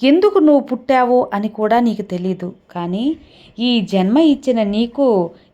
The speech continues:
ఈ రూపం ఇచ్చిన ఈ ప్రపంచం నువ్వు ఉన్నావని గుర్తించేలా చేసేది భగవంతుడు.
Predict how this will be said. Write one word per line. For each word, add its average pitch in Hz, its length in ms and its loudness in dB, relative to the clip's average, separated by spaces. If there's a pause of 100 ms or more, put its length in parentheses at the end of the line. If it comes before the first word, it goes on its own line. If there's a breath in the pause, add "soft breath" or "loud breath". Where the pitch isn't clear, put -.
ఈ 277 200 2
రూపం 285 440 2
ఇచ్చిన 262 360 0
ఈ 220 220 0
ప్రపంచం 208 800 -2 (320)
నువ్వు 226 260 0
ఉన్నావని 220 640 0
గుర్తించేలా 202 680 -2
చేసేది 190 560 -6
భగవంతుడు. 185 720 -4